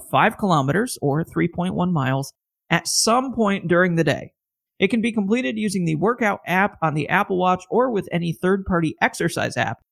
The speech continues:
that integrates with the Apple Health app. Those who finish the challenge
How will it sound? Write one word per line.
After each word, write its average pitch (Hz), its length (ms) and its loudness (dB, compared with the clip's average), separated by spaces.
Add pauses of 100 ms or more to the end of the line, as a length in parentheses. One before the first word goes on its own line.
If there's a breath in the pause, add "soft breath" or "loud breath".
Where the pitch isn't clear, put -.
(100)
that 147 180 -4
integrates 160 580 -2
with 147 120 -6
the 139 200 -4
Apple 147 360 -6
Health 139 380 -6 (140)
app. 180 300 0 (640)
Those 196 220 2
who 170 100 4
finish 311 340 -2
the 180 80 0
challenge 143 420 0